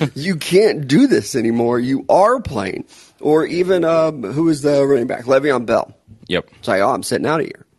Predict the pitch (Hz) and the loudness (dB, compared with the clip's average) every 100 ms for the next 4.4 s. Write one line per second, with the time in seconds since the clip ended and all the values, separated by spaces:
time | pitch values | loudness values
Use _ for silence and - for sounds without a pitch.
0 | _ _ _ _ 110 143 151 180 127 127 | _ _ _ _ -6 -6 -4 -6 -6 -4
1 | 127 127 135 135 135 123 127 120 - 117 | -4 -4 -6 -6 -6 -4 -4 -6 -4 -4
2 | 117 123 107 - 117 113 113 104 - 190 | -2 -4 -4 -4 -4 -4 -8 -8 -2 -2
3 | 131 135 - 101 - 110 113 - - - | -2 -4 -6 -6 -6 -6 -6 -6 -8 0
4 | 147 117 - - | 2 0 -4 -16